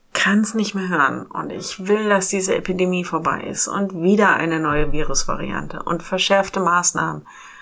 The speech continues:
auch für Gottesdienste, Tests, F F P zwei Maske, mehr Vorsicht, all diese Überlegungen, was geht, was geht nicht.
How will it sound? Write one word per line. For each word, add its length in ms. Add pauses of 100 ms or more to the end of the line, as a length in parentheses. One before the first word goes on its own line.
(360)
auch 200
für 180
Gottesdienste, 840
Tests, 540
F 200
F 160
P 160
zwei 320
Maske, 500 (520)
mehr 260
Vorsicht, 800
all 180
diese 220
Überlegungen, 600 (480)
was 280
geht, 340
was 240
geht 240
nicht. 400